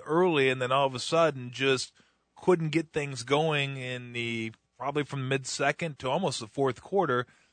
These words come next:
but managed to kinda hang in there, play enough defense, and get a,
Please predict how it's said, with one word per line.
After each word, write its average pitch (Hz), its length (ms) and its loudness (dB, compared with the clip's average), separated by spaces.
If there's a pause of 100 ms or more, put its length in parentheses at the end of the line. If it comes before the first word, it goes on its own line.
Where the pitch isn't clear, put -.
(140)
but 135 120 2
managed 151 340 0
to 143 80 -4
kinda 151 240 2
hang 156 240 0
in 156 180 0
there, 147 280 0
play 147 300 -2
enough 120 540 0
defense, 143 640 -4
and 123 200 -12
get 131 120 0
a, 131 300 0